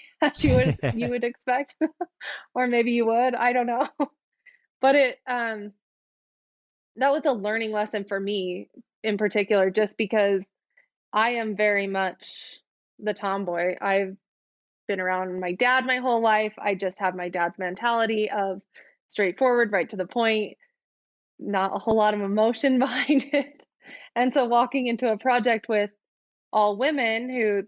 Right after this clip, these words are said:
Speaker 1: there is a lot of emotion and there is a lot of passion and, you know, excitement behind it, it was learning how to work together. And if I could say one thing that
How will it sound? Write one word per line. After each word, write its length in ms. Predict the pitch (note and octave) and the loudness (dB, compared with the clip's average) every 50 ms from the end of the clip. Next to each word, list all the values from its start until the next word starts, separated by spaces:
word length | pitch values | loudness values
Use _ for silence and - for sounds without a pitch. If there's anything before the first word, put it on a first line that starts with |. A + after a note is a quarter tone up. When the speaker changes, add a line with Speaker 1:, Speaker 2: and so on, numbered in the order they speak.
| - | -2
Speaker 1:
there 160 | - G#3 G3+ | -2 0 0
is 160 | D#3+ A#3+ B3+ C#4+ | 0 0 0 0
a 60 | C#4+ | 2
lot 220 | B3 A#3 G#3+ G#3 | 2 2 2 2
of 80 | G3 F#3+ | 0 -2
emotion 640 | G3 G3+ G3 F#3+ F#3 F#3+ - - F#3+ F#3 F3+ F#3 | -4 -4 -2 -2 -2 -4 -4 -4 -4 -4 -4 -4
and 160 | F#3 G3 G3+ | -4 -4 -2
there 160 | G3+ G3+ G#3 - | 0 0 0 2
is 180 | A3 A3+ A3+ | 0 0 0
a 60 | B3+ | 0
lot 180 | B3 A#3+ A3+ G#3 | 0 2 2 0
of 100 | F#3+ _ | 0 _
passion 680 | - - F#3+ F3+ G3 G3+ - - G#3 G3 F#3+ F#3 F#3 F#3 | -8 -4 -2 0 0 -2 -4 -4 -4 -4 -4 -4 -4 -4
and, 240 | G3 G3 F#3+ F#3+ F#3+ _ _ _ _ _ _ _ _ - | -4 -6 -6 -6 -8 _ _ _ _ _ _ _ _ -2
you 80 | G#3 G3+ | 0 2
know, 100 | G3+ G3 | 2 2
excitement 560 | F#3 - - - A#3 A#3 G#3+ G3+ A3+ G3+ - | 2 0 0 0 0 0 0 0 -2 -2 0
behind 360 | G#3 G3 F#3+ G3 G3 F#3+ F#3 | 0 -2 0 0 0 2 2
it, 160 | G3 G3 - - | 2 2 2 2
it 140 | A3 G#3+ F3+ | 0 0 2
was 420 | G#3+ A3 G#3+ G#3 G#3 G3+ - - _ _ | 4 4 4 4 2 2 -2 -14 _ _
learning 360 | - G#3+ A3 A3+ B3 C4 B3+ | -2 0 0 2 2 0 0
how 100 | B3 A#3+ | 0 0
to 100 | A3 A3 | 0 0
work 240 | G3+ G3 G#3 G3+ - - | 0 0 -2 -2 -4 -4
together. 500 | - A3+ F#3+ G3 G3+ F#3+ F#3+ F#3 F3+ - - - | -6 -2 2 2 2 4 2 2 2 0 -2 -4
And 360 | G3+ G3 F#3+ F#3 F#3+ F#3+ F#3 - _ _ _ _ _ _ _ _ _ _ _ _ _ - | -2 -2 -2 -2 -4 -8 -10 -14 _ _ _ _ _ _ _ _ _ _ _ _ _ -4
if 180 | G#3+ G3+ - | -4 0 0
I 140 | A3+ G#3+ A#3 | 0 0 0
could 240 | - - A#3 G3 _ | 0 -2 -2 -2 _
say 240 | - A3 G#3 G3+ G3 | 0 2 2 2 2
one 320 | F#3 F#3+ G3 G3+ G#3 G3+ | 2 0 -2 -2 -2 -2
thing 380 | G3+ G#3 G3+ G3 F#3+ F#3+ F#3 F3+ | -2 -2 -2 -2 -2 -4 -4 -2
that 320 | F#3 F3+ F3+ - - - | 0 0 0 0 -2 -6